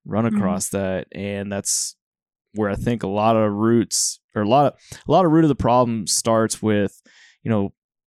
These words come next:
Speaker 1: so much misunderstanding in our world with people that are against hunting and all that. And it's when a kid finally gets to see where their meat comes from or getting to experience what they do with y'all, it's a, it's a whole nother level.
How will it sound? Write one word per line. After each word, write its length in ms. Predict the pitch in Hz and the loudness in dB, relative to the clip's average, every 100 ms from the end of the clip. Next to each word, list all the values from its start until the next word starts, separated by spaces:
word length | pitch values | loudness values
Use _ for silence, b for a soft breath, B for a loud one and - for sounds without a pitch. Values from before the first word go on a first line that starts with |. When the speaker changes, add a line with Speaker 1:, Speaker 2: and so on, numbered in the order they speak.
| _ | _
Speaker 1:
so 180 | - - | -2 0
much 180 | 117 - | 0 0
misunderstanding 680 | 113 110 98 - 104 101 95 | -2 -2 -4 -4 -2 -2 -4
in 60 | |
our 100 | 87 | -6
world 260 | 92 95 92 | -4 -4 -4
with 140 | 95 | -8
people 260 | - 104 98 | -6 -6 -4
that 120 | 92 | -6
are 60 | 87 | -6
against 300 | - 95 - | -8 -8 -8
hunting 340 | - 101 90 87 | -8 -8 -8 -8
and 80 | 90 | -8
all 140 | 90 | -8
that. 240 | 87 87 - _ | -8 -8 -12 _
And 120 | 87 82 | -18 -12
it's 280 | 90 - - _ _ - | -8 -8 -12 _ _ -12
when 140 | 98 | -10
a 60 | 95 | -8
kid 260 | - 214 | -4 -4
finally 300 | - 98 90 | -4 -8 -8
gets 180 | 92 98 | -8 -8
to 60 | - | -6
see 160 | - 95 | -4 -2
where 140 | 98 | -4
their 100 | 85 | -6
meat 300 | 92 101 - | -6 -6 -6
comes 240 | - 98 - | -8 -10 -10
from 340 | 98 98 98 | -8 -8 -8
or 100 | 92 - _ _ 117 | -10 -12 _ _ -4
getting 240 | 107 101 | -2 -2
to 100 | - | -6
experience 380 | 107 - 104 101 | -10 -6 -6 -6
what 80 | - | -8
they 80 | 98 | -6
do 120 | 98 | -4
with 160 | 92 98 | -4 -4
y'all, 240 | 101 90 | -2 -2
it's 140 | 87 | -6
a, 80 | - - | -10 -10
it's 100 | - | -10
a 40 | |
whole 240 | - - 110 | -6 -4 -4
nother 420 | 98 87 85 - _ _ - | -4 -6 -10 -12 _ _ -12
level. 520 | 98 107 87 80 | -4 -4 -4 -10